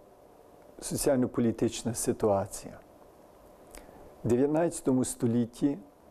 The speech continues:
Українська греко-католицька церква була таким провідним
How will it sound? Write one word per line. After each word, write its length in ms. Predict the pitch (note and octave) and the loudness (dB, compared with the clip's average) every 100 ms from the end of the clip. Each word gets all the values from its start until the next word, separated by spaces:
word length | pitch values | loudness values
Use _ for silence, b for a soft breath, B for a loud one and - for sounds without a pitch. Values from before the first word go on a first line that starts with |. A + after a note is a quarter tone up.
| - - - - - - - - - | -20 -20 -20 -20 -20 -20 -20 -8 -6
Українська 600 | - C3+ C#3 C3 - A2+ | -2 2 2 0 -2 -2
греко-католицька 840 | B2+ A#2+ A#2 - C3 A#2+ - A#2+ | -2 -2 -2 2 2 2 -2 -4
церква 640 | - C3+ C#3 B2 - C3 - B B B B B - | -2 0 0 -2 -2 -2 -2 B B B B B -4
була 600 | G#2+ B2+ B2+ B2 A#2+ - - - - - - | 0 4 4 4 2 -2 -14 -20 -20 -20 -8
таким 300 | C#3 - D3+ | -4 0 0
провідним 760 | - C#3+ B2+ B2 B2+ E3 F#3 | 2 2 2 0 2 2 0